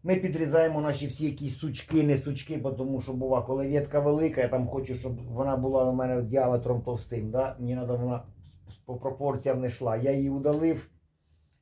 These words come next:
із запасом. Як я це часто казав, ми удаляємо з запасом, для того, щоб як пішов відток лімфи, щоб вона, вона повністю не відсохла. Вона нам викидає бруньку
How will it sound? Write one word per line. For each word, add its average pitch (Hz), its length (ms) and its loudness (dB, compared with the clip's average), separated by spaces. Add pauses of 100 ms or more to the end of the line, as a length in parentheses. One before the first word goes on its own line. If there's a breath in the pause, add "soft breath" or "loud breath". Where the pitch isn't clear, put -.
із 131 140 -6
запасом. 117 840 0 (880)
Як 117 140 -8
я 120 60 -8
це 120 120 -10
часто 123 300 -2
казав, 120 260 -2
ми 127 80 -2
удаляємо 143 360 6
з 123 40 -4
запасом, 170 680 -2 (580 soft breath)
для 135 120 -4
того, 143 180 -2
щоб 135 180 -2
як 143 160 -4
пішов 143 300 -4
відток 147 360 -4
лімфи, 165 360 -2
щоб 143 200 -6
вона, 143 200 0
вона 135 240 0
повністю 127 440 -6
не 123 140 -2
відсохла. 110 720 -6
Вона 139 240 0
нам 135 160 2
викидає 139 420 4
бруньку 185 680 -2